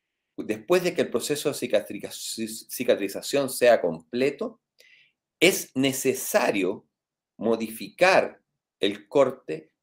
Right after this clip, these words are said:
modificando idealmente tanto la profundidad, hacerlo un poco más profundo, o,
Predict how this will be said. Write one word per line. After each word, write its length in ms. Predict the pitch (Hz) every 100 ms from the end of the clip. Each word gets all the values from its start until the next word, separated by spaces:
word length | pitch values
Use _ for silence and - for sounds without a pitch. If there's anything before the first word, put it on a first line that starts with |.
| -
modificando 1000 | 117 110 110 110 120 123 120 107 - _ _ _ -
idealmente 760 | 101 98 113 104 107 107 92
tanto 340 | - 101 -
la 180 | 76 73
profundidad, 680 | - 170 - 151 117 117 -
hacerlo 320 | 98 - 110
un 100 | 90
poco 220 | 113 101
más 160 | 90 87
profundo, 680 | - 82 - 98 120 185 - _ _ _ _
o, 400 | 202 240 - -